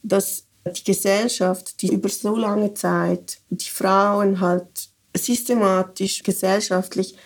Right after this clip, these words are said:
und rechtlich hinter den Mann gestellt haben, dass diesen Platz, diesen Platz an der zweiten Stelle,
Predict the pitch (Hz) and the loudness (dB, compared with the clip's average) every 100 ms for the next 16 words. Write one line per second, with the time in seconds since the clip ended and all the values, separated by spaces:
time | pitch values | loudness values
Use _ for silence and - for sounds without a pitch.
0 | - _ 185 190 185 - - 175 202 220 | -20 _ 0 2 2 0 0 2 2 0
1 | - 202 196 190 196 185 175 180 180 - | -4 -2 0 0 2 2 2 2 0 -4
2 | - 175 - 175 165 175 185 - - - | -2 -2 -2 -2 0 0 0 -8 -20 -20
3 | _ - 196 - - - 185 185 180 - | _ -2 -2 -4 -12 -4 0 2 0 2
4 | 196 226 - - - 196 190 185 - 196 | 4 2 -2 -10 -6 -2 -2 -2 0 2
5 | 208 - 185 180 - - 185 185 202 196 | 2 0 0 2 0 0 2 2 0 -2
6 | - 190 196 190 208 285 | 0 0 2 2 2 -2